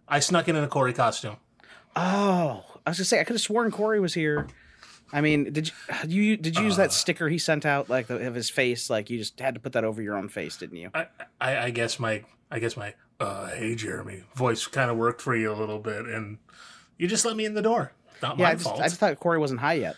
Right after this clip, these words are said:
Speaker 2: that's all.
Speaker 1: You're just letting everybody in. That's the only
Speaker 2: Dang it.
Speaker 1: problem.
Speaker 2: Right past security. Right past security. Um, okay, so guys, obviously, I would bury the lead here. Aaron, uh, joining us for the first time here on Quad Trivia. Aaron, why don't you tell everybody a little bit about yourself, where you're from, what you do?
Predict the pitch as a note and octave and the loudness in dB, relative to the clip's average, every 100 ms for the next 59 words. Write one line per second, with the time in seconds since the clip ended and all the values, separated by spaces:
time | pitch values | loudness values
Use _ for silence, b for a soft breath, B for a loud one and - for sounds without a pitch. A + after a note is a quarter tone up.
0 | - A2+ - F2+ F#2+ A#3+ F#4 - A3+ F#3+ | -12 -12 -8 -6 -2 2 4 4 4 4
1 | E3+ F#3 F#3+ D#3 D3+ B2+ A#2+ A#2 A2 G#2+ | 4 4 2 2 4 6 4 4 2 0
2 | A2+ E3 - D3+ C3+ A2+ - D3 D3 G#3+ | 0 0 2 0 0 -2 -4 -2 4 6
3 | A#3 A#2+ A2+ A#2 C#3+ G#3 A3+ - F#3 E3 | 6 4 -2 -6 2 2 2 0 0 0
4 | - C3 - B2 A2 F#2+ F#2 B B B | -2 -8 -6 -6 -6 -10 -14 B B B
5 | B B B B2+ C3+ C#3 - A2+ F2 G2 | B B B -4 2 2 0 -4 -6 -8
6 | F2+ F#2+ F#2 F2+ B B B B - E3 | -10 -10 -10 -14 B B B B 2 2
7 | D#3+ D3+ D#3+ D3+ B2 D#3+ D3+ D3+ C#3+ C3+ | 2 2 4 4 2 2 4 4 4 4
8 | C#3+ C#3+ A#2+ B2 B2+ E3 D#3 C#3+ B2+ B2+ | 4 4 0 -2 0 0 4 4 4 2
9 | A#2+ A#2+ A2 G#3+ D3+ B2+ - C3 B2 A#2 | 0 0 2 2 2 0 -2 0 2 0
10 | A2+ D3 D3 C#3+ C3+ C#3+ A#2+ E3 C#3+ - | 0 0 2 2 -2 -4 -6 -4 -4 0
11 | C#3+ B2+ C3+ C3+ A#2 G#2+ A#2+ C3+ A#2 A#2 | 0 0 -2 -6 -4 -4 -6 -4 -4 -4
12 | A2+ A#2 F#3+ G3+ B3 A3+ G#3 F3+ E3 D#3 | -6 -2 0 0 -2 0 0 2 0 0
13 | D3+ C3+ C3 A#2 - A#2 A2+ D#3 D3 B2 | 0 2 0 0 0 0 0 -2 -2 -2
14 | B2 B2 A#2+ B2+ A2+ G#2 G#2+ G#2 | -2 0 -2 -4 -8 -8 -6 -6